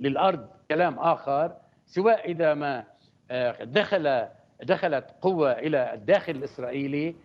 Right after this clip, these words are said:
أو حتى، يعني، نحن نشاهد سبعة أكتوبر آخر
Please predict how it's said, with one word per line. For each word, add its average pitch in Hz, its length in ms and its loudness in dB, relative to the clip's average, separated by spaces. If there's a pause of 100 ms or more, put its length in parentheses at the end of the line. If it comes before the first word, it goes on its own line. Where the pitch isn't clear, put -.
(200)
أو 214 120 4
حتى، 185 560 0
يعني، 135 400 -4 (180)
نحن 170 220 -2
نشاهد 160 520 2 (220)
سبعة 165 380 2
أكتوبر 147 460 -2
آخر 151 440 0